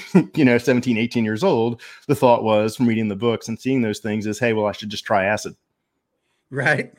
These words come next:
Speaker 2: Yeah.
Speaker 1: Um, and so, of course,
Speaker 2: Absolutely.
Speaker 1: some of my friends is like, "Oh, you know, you could get acid and mushrooms in the mid eighties, like, if you just," <laughs> like some other things I could have gotten. You could have also gotten coke. I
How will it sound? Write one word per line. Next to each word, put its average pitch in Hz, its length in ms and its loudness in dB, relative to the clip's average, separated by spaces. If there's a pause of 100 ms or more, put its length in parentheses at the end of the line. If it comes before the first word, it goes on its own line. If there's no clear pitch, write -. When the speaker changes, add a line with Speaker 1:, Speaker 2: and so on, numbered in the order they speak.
Speaker 2:
Yeah. 165 360 -2
Speaker 1:
Um, 113 280 2 (380)
and 120 120 0
so, 135 120 4
of 117 40 2 (240)
course, 156 180 4
Speaker 2:
Absolutely. 135 340 -4 (340)
Speaker 1:
some 139 160 4
of 139 80 6
my 143 80 6
friends 127 420 0
is 127 80 -8
like, 117 160 -2
"Oh, 127 120 4
you 123 200 -2
know, 104 60 -2
you 110 80 -6
could 127 140 -4
get 110 120 2
acid 107 320 2
and 107 80 0
mushrooms 110 480 -4
in 113 120 0
the 110 220 -2 (560)
mid 123 160 6
eighties, 110 360 2
like, 113 260 -4
if 101 140 -6
you 117 80 2
just," 107 300 -2 (180)
<laughs> - 1300 -12
like 151 140 4
some 180 120 4
other 220 140 6
things 120 180 2
I 113 60 2
could 131 200 0
have 117 60 0
gotten. 113 260 0
You 127 60 -4
could 135 120 -4
have 117 80 2
also 117 200 -4
gotten 98 280 -6
coke. 104 340 -2
I 92 100 -6